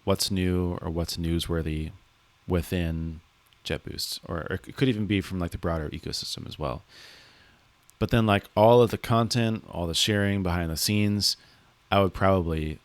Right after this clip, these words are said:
I would, I would recommend that the founder or some sort of, you know, uh, face of the brand actually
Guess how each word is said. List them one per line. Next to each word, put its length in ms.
I 60
would, 260
I 40
would 100
recommend 520
that 200
the 60
founder 600
or 200
some 240
sort 220
of, 260
you 80
know, 240
uh, 400
face 540
of 200
the 60
brand 560
actually 640